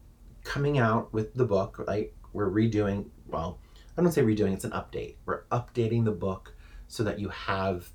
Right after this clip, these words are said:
literally everything, like, and not my every-, like, okay. Some of you know, I just talk, and I think people understand and get it.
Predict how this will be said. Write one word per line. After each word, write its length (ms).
literally 840
everything, 580
like, 260
and 120
not 320
my 320
every-, 300
like, 300
okay. 360
Some 200
of 40
you 100
know, 400
I 120
just 240
talk, 540
and 120
I 140
think 200
people 240
understand 720
and 160
get 160
it. 220